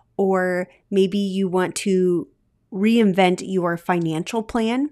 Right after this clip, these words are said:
Maybe you would like to save money or invest your money. Whatever those goals are, it needs to be for you, and it needs to have a deeper meaning to it.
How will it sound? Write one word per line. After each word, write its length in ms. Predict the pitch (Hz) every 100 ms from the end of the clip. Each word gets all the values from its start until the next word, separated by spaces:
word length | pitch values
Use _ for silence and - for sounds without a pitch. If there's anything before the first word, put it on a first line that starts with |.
| -
Maybe 240 | 185 175
you 120 | 180
would 200 | 170 175
like 200 | 175 165 -
to 80 |
save 400 | 170 - 185 196
money 320 | 196 180 190 185
or 180 | 151
invest 540 | 147 156 190 190 - -
your 100 | 190
money. 440 | 180 180 180 180 - - - - - _
Whatever 400 | 208 240 247 294
those 240 | 330 262 -
goals 320 | 196 185 185
are, 300 | 165 165 165
it 140 | 180 185
needs 400 | 220 269 277 -
to 100 | 220
be 200 | 190 180
for 340 | - 180 170
you, 180 | 160 165
and 100 | 170
it 120 | 156
needs 340 | 233 277 277 -
to 120 | 233
have 260 | 185 202
a 60 | 190
deeper 400 | - 175 175 170
meaning 340 | 165 165 160 151
to 220 | - 135
it. 240 | 123 -